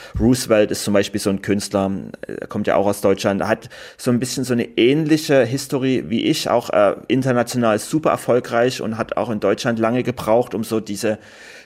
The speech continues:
diesen Respekt sich zu erarbeiten, hat auch so eine ähnliche Herangehensweise, produziert alles selber und das ist auch, was ich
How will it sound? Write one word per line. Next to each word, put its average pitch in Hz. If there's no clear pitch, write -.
diesen 120
Respekt -
sich 127
zu 127
erarbeiten, 113
hat -
auch 113
so -
eine 117
ähnliche 143
Herangehensweise, 127
produziert 120
alles 123
selber 117
und 110
das 110
ist 113
auch, 110
was 117
ich -